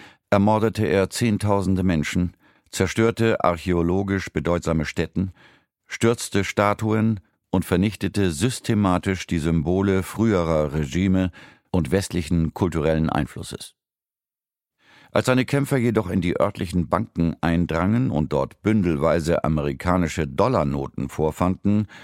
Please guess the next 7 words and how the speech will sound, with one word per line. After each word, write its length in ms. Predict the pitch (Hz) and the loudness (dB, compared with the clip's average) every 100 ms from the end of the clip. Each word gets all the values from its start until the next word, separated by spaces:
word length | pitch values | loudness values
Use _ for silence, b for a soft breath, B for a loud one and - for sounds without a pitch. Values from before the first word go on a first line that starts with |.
| B B | B B
auf 220 | - 76 - | -4 -4 -2
denen 320 | 85 78 73 | 0 0 0
das 240 | 73 - - | -2 -6 -2
Antlitz 580 | 98 90 87 92 - - | -2 0 -2 -2 -4 -4
amerikanischer 800 | 76 71 69 - 95 92 76 80 | -2 -2 -4 0 2 2 0 -4
Präsidenten 720 | - 80 73 73 101 - 90 | -2 -4 -2 0 -2 0 -2
prangte 580 | - 90 92 - 131 | 0 0 0 -2 -4